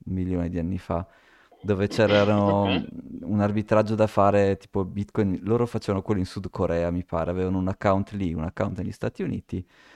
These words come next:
Speaker 1: e hanno fatto un sacco di soldi facendo questo arbitraggio, semplicemente spostavano Bitcoin e lo vendevano, lo compravano negli Stati Uniti, lo spostavano sull'exchange coreano e lo vendevano dieci per cento in più.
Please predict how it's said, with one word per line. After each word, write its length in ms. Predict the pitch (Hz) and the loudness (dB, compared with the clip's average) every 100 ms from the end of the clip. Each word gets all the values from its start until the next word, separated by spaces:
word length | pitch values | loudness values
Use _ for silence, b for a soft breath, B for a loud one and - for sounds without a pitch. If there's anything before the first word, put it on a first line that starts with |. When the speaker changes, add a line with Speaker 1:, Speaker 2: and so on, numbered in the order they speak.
| B | B
Speaker 1:
e 40 | - | -2
hanno 120 | 110 | -2
fatto 280 | 120 98 98 | 0 -2 -2
un 40 | |
sacco 260 | 92 104 - | -4 -4 -4
di 120 | - | -6
soldi 340 | - 90 87 | -2 -2 -2
facendo 400 | 90 87 92 90 | -6 -6 -4 -6
questo 280 | 87 92 - | -6 -8 -6
arbitraggio, 640 | 95 92 - 87 78 92 87 | -6 -6 -2 0 0 -4 -8
semplicemente 580 | 90 92 - 95 87 | -8 -8 -2 -2 -2
spostavano 580 | 92 - 101 110 98 101 | -8 -6 0 2 4 2
Bitcoin 480 | 107 101 - 113 107 | 0 -2 -2 0 2
e 60 | 92 | 2
lo 100 | 95 | 2
vendevano, 520 | 95 92 90 90 80 | 0 2 2 0 -2
lo 80 | 95 | -4
compravano 460 | - 95 - 131 | -4 0 4 4
negli 120 | 127 104 | 4 0
Stati 300 | - 98 92 | -4 -4 -4
Uniti, 420 | 85 - 92 - b b b b | -4 -6 -10 -12 b b b b
lo 80 | - | -14
spostavano 680 | - 95 - 101 98 98 95 | -8 -8 0 2 4 4 0
sull'exchange 640 | - 95 92 - 95 95 | -2 -4 -4 -2 -2 -2
coreano 420 | - 131 117 90 | -2 0 0 0
e 40 | 101 | 0
lo 80 | |
vendevano 420 | 107 104 92 90 87 | 0 0 0 0 0
dieci 300 | 87 - - | -4 -10 -10
per 140 | 98 | -12
cento 300 | - - - | -8 -10 -8
in 100 | 101 | -12
più. 180 | - - | -10 -12